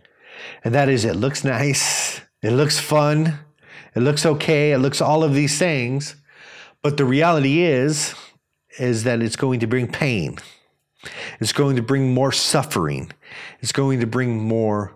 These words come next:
sorrow into my life. So man is dragged away by his own desires and his own lusts that begin to rise up within him. And, and he begins to go into the self-deception.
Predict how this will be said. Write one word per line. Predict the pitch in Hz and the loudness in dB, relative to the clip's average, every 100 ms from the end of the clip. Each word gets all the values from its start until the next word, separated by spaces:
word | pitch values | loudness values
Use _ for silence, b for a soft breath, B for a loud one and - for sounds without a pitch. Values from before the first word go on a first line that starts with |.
| _ | _
sorrow | - - 139 107 87 82 76 - _ _ - | -6 0 2 2 0 -2 -4 -10 _ _ -8
into | 104 - | -6 -6
my | 85 | -6
life. | 73 67 65 - B B B | -4 -6 -10 -16 B B B
So | - 123 | -2 0
man | 160 156 76 - - - _ _ _ _ B B B B B B | 2 2 -2 -10 -18 -20 _ _ _ _ B B B B B B
is | 107 98 | -6 -4
dragged | 143 135 160 | 0 0 0
away | 160 151 123 143 147 B B B B _ - | 2 2 2 -2 -4 B B B B _ -4
by | 104 | -2
his | 113 110 | 0 0
own | 131 156 | 0 2
desires | 156 147 127 98 98 117 - - | 0 2 2 0 -2 -2 -6 -4
and | 110 | -4
his | 113 131 | -2 -2
own | 127 139 143 143 143 B B | 0 0 0 -2 -4 B B
lusts | 117 135 127 - - - - _ B B B B | 0 2 0 -2 -4 -6 -10 _ B B B B
that | 110 120 110 | -6 -4 -2
begin | 113 110 117 120 | -2 -2 -2 -2
to | - 117 | -2 -2
rise | 107 120 131 135 | 0 0 0 -2
up | 123 | -2
within | 127 117 113 | -2 0 0
him. | 127 | 0
And, | 143 | 0
and | 123 156 | 0 0
he | 143 | 0
begins | 139 139 160 151 - | 0 0 0 0 -2
to | - 151 139 123 | 0 2 2 2
go | 151 160 | 2 2
into | 160 147 160 | 2 0 0
the | 143 | 0
self-deception. | - - 143 139 131 - 160 147 - 110 76 | 0 0 0 0 -2 0 2 2 0 0 -2